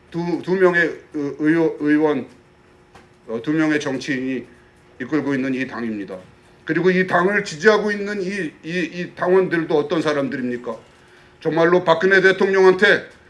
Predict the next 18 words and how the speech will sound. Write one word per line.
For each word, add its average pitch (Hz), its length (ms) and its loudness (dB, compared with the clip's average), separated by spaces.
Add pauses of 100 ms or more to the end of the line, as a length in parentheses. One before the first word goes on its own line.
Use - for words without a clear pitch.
(240)
국밥 226 340 4
한 240 100 6
그릇을 233 300 4
얻어먹지 233 440 4
못한 220 340 4
그런 220 220 0
사람들이 180 600 0 (1000)
눈물을 190 360 0
흘리면서 208 500 6
청와대 226 340 6
앞에 220 200 6
가서 214 240 0
꽃을 240 240 2
놓고 196 220 0
간 185 200 2
그, - 200 -8
그 220 160 0
사람들이 170 600 -2